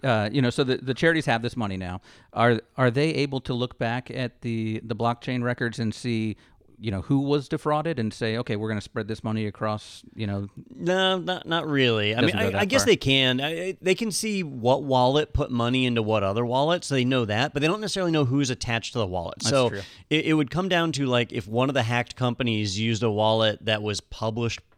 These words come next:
Speaker 2: somewhere publicly, you know, like a company that maybe accepts Bitcoin payments, then maybe there they could figure it out, but usually not.
Speaker 1: All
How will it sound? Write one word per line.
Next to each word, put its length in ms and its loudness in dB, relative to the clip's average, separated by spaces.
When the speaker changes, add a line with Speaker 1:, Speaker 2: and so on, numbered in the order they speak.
Speaker 2:
somewhere 480 0
publicly, 600 0
you 180 -2
know, 140 4
like 120 4
a 160 4
company 280 0
that 80 2
maybe 220 0
accepts 440 -6
Bitcoin 380 -4
payments, 280 -4
then 240 0
maybe 280 0
there 240 -2
they 120 -4
could 120 -8
figure 220 -2
it 60 0
out, 180 -2
but 260 0
usually 440 0
not. 220 -8
Speaker 1:
All 80 -10